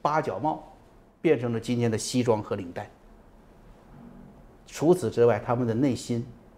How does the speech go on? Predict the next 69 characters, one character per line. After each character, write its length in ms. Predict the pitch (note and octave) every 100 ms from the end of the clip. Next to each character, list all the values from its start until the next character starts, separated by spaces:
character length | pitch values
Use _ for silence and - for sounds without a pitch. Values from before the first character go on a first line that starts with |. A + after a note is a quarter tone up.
| - - - -
他 140 | -
们 100 | C#3
的 100 | C3
世 200 | B2 -
界 160 | C3+ A#2
观 280 | A2 A#2 A#2 - - -
没 220 | G#2+ A2+
有 140 | A#2 F#2
一 180 | F#2+
样 200 | C3+ C3
变 180 | G2 G#2 -
化， 200 | - - -
他 80 | C#3+
们 100 | D#3+
只 120 | A#2
是 120 | C#3
变 240 | C#3 F3+ A#2
得 80 | G#2+
更 260 | - C3+
加 160 | A2 G#2 -
狡 200 | - G2 -
猾 180 | - -
而 300 | C3 G2+ F#2+
已。 40 | F2+ - - - - - - -
所 200 | - F#3
以 60 | A#3+
我 300 | D#3+ G#2 F2+
觉 200 | - D#3+
得 160 | D3+ - -
台 200 | - C3+
湾 140 | D#3
的 100 | C#3+
民 260 | G#2 F#2 G2+
众， 180 | B2+ A2+ - - - - -
就 120 | A#3+
从 220 | A#3 F#3+
你 80 | D3
们 100 | A2+
身 300 | - F3 E3+
边 120 | D3+
这 120 | D3
一 220 | B2+ A2 D3
件 240 | F3+ B2
件 120 | A#2
的 80 | A2
事 240 | - -
情， 220 | B2+ - F#2+ -
你 140 | - G#2
们 160 | A#2+
可 140 | D#3+ -
以 80 | G2
知 200 | - A2+
道， 160 | F2+ - - -
你 220 | - A#2+ A2
们 140 | C#3
面 240 | A3 A#3+ C#3+
对 180 | G3
的 80 | A2+
是 220 | - -
一 80 | C#3
个 80 | B2+
什 260 | - - G2
么 140 | A#2
样 180 | F#3+ F3+
的 60 |
一 160 | A2+ A#2
个 160 | B2 G#2 -
对 180 | C#4 C3+
手， 240 | - E2+